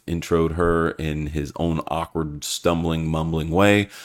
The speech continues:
of telling us that she's also from Charlottesville. And when the band started, this girl wasn't even born yet. Um, and Bronwyn Keith Hines comes out on Tripping Billies to play violin.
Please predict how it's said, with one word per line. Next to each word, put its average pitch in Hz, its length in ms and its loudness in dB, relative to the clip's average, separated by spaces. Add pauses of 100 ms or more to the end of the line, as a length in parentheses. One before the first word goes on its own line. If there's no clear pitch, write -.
(140)
of - 160 0
telling 78 300 2
us 76 160 -4
that 73 260 0
she's 82 260 -2
also 76 320 -2
from 65 220 -8
Charlottesville. 80 840 0
And 69 460 -2
when 69 160 -4
the 65 60 -4
band 73 320 -2
started, 73 440 -4
this 73 180 -4
girl 71 240 -4
wasn't 69 280 -4
even 67 200 -6
born 80 340 0
yet. 73 260 0 (380)
Um, 65 680 -4 (120)
and 64 520 -4
Bronwyn 98 880 -2 (140)
Keith 120 500 -8 (280)
Hines 67 1120 -6
comes 67 320 -6
out 60 400 -4
on 71 140 -8
Tripping 65 360 -6
Billies 85 300 -2
to - 80 -10
play 95 160 2
violin. 104 520 0